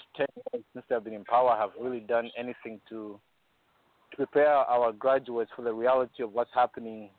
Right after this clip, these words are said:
uh, on the ground. You know, they graduate, yes, they're smart, they do well academically, but they can't solve the problems, even for the opportunities that are being given to them. And the fact remains that, you know, there's just too many graduates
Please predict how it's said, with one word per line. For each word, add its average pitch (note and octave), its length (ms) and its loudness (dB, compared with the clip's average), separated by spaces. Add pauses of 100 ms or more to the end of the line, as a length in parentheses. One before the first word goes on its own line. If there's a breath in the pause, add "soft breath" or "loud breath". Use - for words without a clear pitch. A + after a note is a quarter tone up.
(180)
uh, A2 220 0
on A#2+ 140 -6
the A#2 60 -6
ground. A2+ 320 -2 (640)
You A#2+ 60 -6
know, B2 120 0
they A#2 100 2
graduate, C3+ 680 0
yes, C3 220 -2 (100)
they're A#2 120 -4 (120)
smart, B2+ 360 0
they A#2 140 -6
do B2+ 200 -4
well B2+ 320 4
academically, B2+ 600 -4
but A2+ 240 -4 (760)
they D#3+ 100 0
can't F3 300 2
solve D#3+ 180 4
the B2+ 80 -6
problems, C3 540 0
even C#3 200 -12
for C3 100 -10
the A#2+ 80 2
opportunities C3+ 680 -4
that A#2+ 100 -2
are A#2 80 2
being B2 260 -8
given C3 280 -6
to A#2+ 80 -12
them. B2 300 -2 (1500)
And B2+ 180 -2
the A#2+ 160 -2
fact D3+ 300 2 (200)
remains C3 460 -2
that, A2+ 220 -2
you B2 100 -14
know, A#2+ 160 -4
there's A#2+ 240 -8
just D3 160 -2 (240)
too D#3+ 260 2
many C3+ 360 -2 (160)
graduates A#2+ 580 0